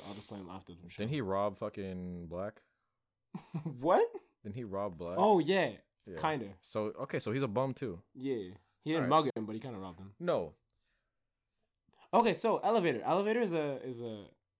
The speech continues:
Speaker 1: is a Twitter account,
Speaker 2: What is it?
Speaker 1: right?
Speaker 2: Evil, evil underscore elevator, I think?
Speaker 1: Evil or Evo?
Speaker 2: I, I don't remember. I don't remember. It's something like that.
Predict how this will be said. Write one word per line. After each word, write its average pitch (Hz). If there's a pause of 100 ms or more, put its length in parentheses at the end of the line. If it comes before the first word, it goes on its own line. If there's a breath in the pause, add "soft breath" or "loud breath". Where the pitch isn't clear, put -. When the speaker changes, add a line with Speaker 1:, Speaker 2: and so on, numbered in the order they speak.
(120)
Speaker 1:
is 117
a 120
Twitter 151
account, 107
Speaker 2:
What 110
is 92
it? 117
Speaker 1:
right? 131
Speaker 2:
Evil, 120
evil 139
underscore 135
elevator, 151
I -
think? 165 (140)
Speaker 1:
Evil 165
or 165
Evo? 131 (460)
Speaker 2:
I, 117
I 120
don't 113
remember. 104 (180)
I 101
don't 101
remember. 82
It's 101
something 143
like 80
that. 78